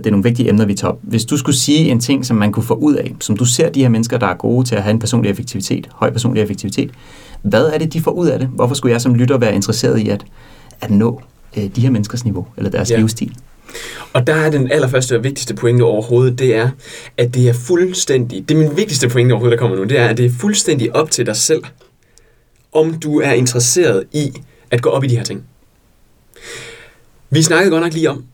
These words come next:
Speaker 2: at der er nogle, øh, ledere, øh, hvor jeg mener, at det også er deres ansvar at tage vare på sig selv, hvis de skal tage vare på deres, øh, på, på andre. Men det, det er jo ligesom en del af jobbet.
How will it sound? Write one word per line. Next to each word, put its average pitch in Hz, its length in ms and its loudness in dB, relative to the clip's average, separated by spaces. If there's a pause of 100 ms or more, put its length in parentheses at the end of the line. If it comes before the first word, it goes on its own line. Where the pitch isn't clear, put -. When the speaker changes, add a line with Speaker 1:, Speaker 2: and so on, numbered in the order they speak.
(280)
Speaker 2:
at 123 180 -2
der 127 60 2
er 120 100 4
nogle, 151 440 2
øh, 110 160 2
ledere, 131 460 2 (160)
øh, 104 160 0
hvor 120 120 2
jeg 131 100 4
mener, 135 220 2
at 104 60 -8
det 127 120 2
også - 180 -2
er 123 40 -4
deres 123 320 0
ansvar 123 520 -2 (300)
at 120 80 0
tage 123 140 -2
vare 127 160 0
på 123 80 -2
sig 120 100 -2
selv, 143 300 0
hvis 123 180 2
de 127 120 0
skal - 120 -4
tage 117 120 -2
vare 117 180 4
på 127 60 4
deres, 98 320 0
øh, 87 220 -6
på, - 80 0 (160)
på 120 80 -2
andre. 120 300 0 (500)
Men 123 160 2
det, 160 180 2
det 127 80 -4
er 175 60 6
jo 180 100 6
ligesom 160 260 -2
en 123 140 2
del 165 180 2
af 120 100 -4
jobbet. 131 260 0